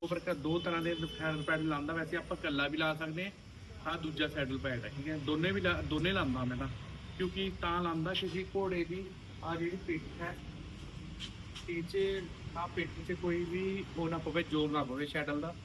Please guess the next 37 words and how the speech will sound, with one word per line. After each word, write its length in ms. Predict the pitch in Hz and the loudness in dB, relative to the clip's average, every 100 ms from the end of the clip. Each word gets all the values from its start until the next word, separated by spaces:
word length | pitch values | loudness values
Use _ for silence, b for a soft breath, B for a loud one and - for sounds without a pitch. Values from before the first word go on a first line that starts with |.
| 185 - - | -12 -12 -4
ਕਿਉਂਕਿ 240 | 165 175 | 0 0
ਸੈਡਲ 440 | - 170 156 160 170 | 0 0 2 2 0
ਕੋਨ-, 300 | 165 156 156 | 0 2 2
ਜਿਹੜੇ 200 | 147 175 | 0 0
ਸੈਡਲ 340 | 180 175 156 156 | -2 -4 -4 -2
ਦੇ 100 | 165 | -4
ਕੋਨੇ 320 | 170 151 151 | -2 0 0
ਹੁੰਦੇ, 240 | 151 151 | 0 0
ਉਹ 80 | 156 | 0
'ਚ 80 | 160 | 0
ਪੱਤੀਆਂ 440 | 156 151 147 147 | -4 -4 0 2
ਹੁੰਦੀਆਂ, 340 | 143 127 147 175 - - - - - - - - | 2 0 0 -2 -10 -16 -16 -18 -18 -16 -12 -2
ਤਾਂ 280 | 160 160 160 - | 0 0 -2 -2
ਕੁਛ 180 | 180 | -2
ਵੀ 240 | 185 196 196 | 0 0 0
ਨੁਕਸਾਨ 480 | 190 165 - 160 151 | 0 -4 0 2 2
ਹੋ 100 | 147 | 0
ਸਕਦਾ 320 | 127 123 143 175 | -2 -4 -2 0
ਘੋੜੇ 180 | 170 | 0
ਦਾ। 120 | 165 175 - - - | 0 -2 -6 -14 -4
ਜਿਹੜੇ 220 | 139 170 | 0 0
ਕਮਜ਼ੋਰ 440 | 196 196 175 180 175 | 2 2 6 4 2
ਘੋੜੀਆਂ 260 | 208 202 196 | 0 2 4
ਹੁੰਦੀਆਂ 340 | 185 175 180 | 4 2 0
ਨੇ, 160 | 175 175 - - - - - 170 | -2 -6 -12 -18 -20 -20 -10 -4
ਉਹਨਾਂ 220 | 165 180 | 0 0
ਦੀ 140 | 214 - | 0 -2
ਇਹ 420 | 170 190 208 208 | -2 0 0 0
ਜ਼ਿਆਦਾ 440 | 170 160 170 180 165 | 0 0 0 0 -2
ਹੱਡੀ 200 | 147 175 | 2 4
ਜ਼ਿਆਦਾ 260 | 170 175 | 6 4
ਉੱਪਰੋਂ 360 | 175 165 185 170 | 2 2 2 4
ਨਿਕਲੀ 320 | 165 160 208 | 2 2 2
ਹੁੰਦੀ 360 | 185 143 113 113 | 2 2 0 -4
ਹੈ, 60 | 110 - - - - - | -6 -10 -12 -12 -12 -4
ਤਾਂ 160 | 165 175 | -2 -2
ਆਪਣੇ 300 | 160 170 | -4 -4